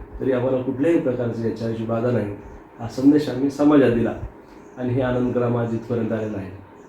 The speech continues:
सांगायचं तात्पर्य की काही नसताना आणि कुठलाही कोणाचा सपोर्ट नसताना सुद्धा आपण जर काम करत राहिलो, चालत राहिलो,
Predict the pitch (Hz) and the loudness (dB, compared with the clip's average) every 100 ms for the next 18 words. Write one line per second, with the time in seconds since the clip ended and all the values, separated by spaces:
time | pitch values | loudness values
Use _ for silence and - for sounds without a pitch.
0 | - - - 127 143 143 147 143 - 156 | -20 -16 -4 2 4 6 4 2 2 4
1 | 151 - 143 190 175 160 - 135 113 - | 4 4 6 8 8 6 4 4 4 -2
2 | - - - - - - - - 123 135 | -8 -18 -20 -20 -20 -18 -14 -6 2 4
3 | 139 143 156 175 185 170 160 160 - 151 | 4 0 0 4 6 6 4 4 2 2
4 | 156 143 127 120 131 110 104 - - - | 4 6 6 4 2 0 -2 -8 -18 -20
5 | - 143 131 147 147 - - - - - | -12 -6 0 2 0 -6 -16 -20 -20 -12
6 | 120 123 135 143 143 - - 139 139 139 | -6 -2 4 10 10 8 2 0 0 2
7 | 135 139 139 123 123 123 123 120 127 131 | 4 4 4 2 2 2 2 0 2 2
8 | 127 120 120 117 | 2 2 2 2